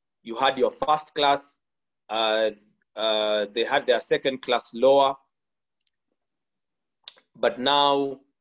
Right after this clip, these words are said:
they are your boss in a certain company. They are your boss because they, their father or their grandfather or their mother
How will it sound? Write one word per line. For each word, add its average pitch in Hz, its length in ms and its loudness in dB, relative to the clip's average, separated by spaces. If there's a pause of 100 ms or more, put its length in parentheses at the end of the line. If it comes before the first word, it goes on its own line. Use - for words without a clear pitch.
(280)
they 123 120 2
are 120 100 4
your 113 340 -2
boss 123 580 0 (1000)
in 110 120 -10
a 107 80 -6
certain 120 640 2 (1300)
company. 110 600 -4 (640)
They 113 100 -2
are 117 80 4
your 113 220 2
boss 143 500 0 (680)
because 120 760 2 (680)
they, 117 720 -2 (100)
their 117 180 2
father 135 360 0
or 127 180 4
their 110 180 -4
grandfather 123 640 0
or 113 120 0
their 104 200 -2
mother 120 560 0